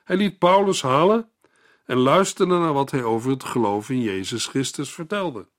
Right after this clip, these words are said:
Maar toen Paulus over rechtvaardigheid, zelfbeheersing en het komende oordeel van God sprak, kreeg Felix het benauwd en zei: "Het is voorlopig wel genoeg.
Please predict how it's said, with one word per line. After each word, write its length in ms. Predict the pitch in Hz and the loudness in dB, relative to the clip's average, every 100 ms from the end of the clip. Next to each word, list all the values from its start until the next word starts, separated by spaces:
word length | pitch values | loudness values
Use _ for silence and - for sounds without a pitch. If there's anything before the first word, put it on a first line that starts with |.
| _ _ _ _ _ _ _ _ | _ _ _ _ _ _ _ _
Maar 180 | 123 139 | 0 2
toen 240 | 170 160 | 2 0
Paulus 420 | - 175 170 156 | 0 0 0 2
over 300 | 156 160 147 | 4 4 2
rechtvaardigheid, 1080 | 135 139 - - 175 156 110 - 95 107 _ _ | 2 2 0 -2 0 0 -2 -8 -12 -14 _ _
zelfbeheersing 1120 | - - 185 165 143 123 127 120 - 110 117 | -4 2 4 4 2 2 2 0 -2 -6 -6
en 100 | 147 | -4
het 200 | 147 135 | -2 -2
komende 520 | - 156 156 147 139 139 | 0 2 4 2 0 2
oordeel 480 | 165 160 139 131 | 4 4 2 0
van 200 | 110 117 | 0 -4
God 260 | 110 180 185 | -2 -2 -2
sprak, 500 | - - 98 110 _ _ _ _ _ | -6 -6 -6 -6 _ _ _ _ _
kreeg 320 | _ 131 120 - | _ 2 2 0
Felix 520 | - 156 151 139 - | 0 2 2 0 -2
het 200 | 131 127 | -4 -2
benauwd 540 | 123 120 104 92 - _ _ _ _ _ | 0 0 -2 -6 -16 _ _ _ _ _
en 160 | 135 135 | -2 2
zei: 420 | 135 131 123 120 _ _ _ _ _ | 2 2 -2 -4 _ _ _ _ _
"Het 240 | _ 139 160 | _ -2 0
is 140 | 196 | 0
voorlopig 480 | - 180 196 185 165 | 4 6 6 4 2
wel 240 | 175 185 | 4 4
genoeg. 500 | 170 190 196 - - | 4 2 2 0 -12